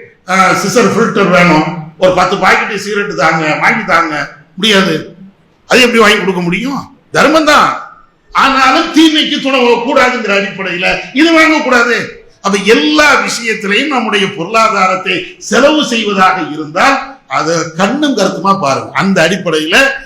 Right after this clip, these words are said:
இந்த நகைக்கடையில, நகைக்கடன் என்ற பேர்ல அல்லது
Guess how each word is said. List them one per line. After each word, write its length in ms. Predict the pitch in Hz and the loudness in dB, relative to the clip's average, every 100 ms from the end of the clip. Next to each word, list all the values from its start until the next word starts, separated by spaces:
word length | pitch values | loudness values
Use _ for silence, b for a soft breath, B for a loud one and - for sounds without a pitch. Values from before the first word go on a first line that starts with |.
| B - | B -8
இந்த 280 | 196 190 | -4 -2
நகைக்கடையில, 920 | 160 165 185 233 208 180 165 156 151 160 | 0 0 2 0 0 -2 -2 -2 -4 -8
நகைக்கடன் 680 | 139 185 220 196 202 226 | -4 -2 -2 -4 -2 -2
என்ற 220 | 240 180 160 | -2 -4 -6
பேர்ல 460 | - 160 160 170 165 - - | -6 -6 -2 0 -2 -8 -8
அல்லது 400 | - 254 247 240 | -2 2 4 4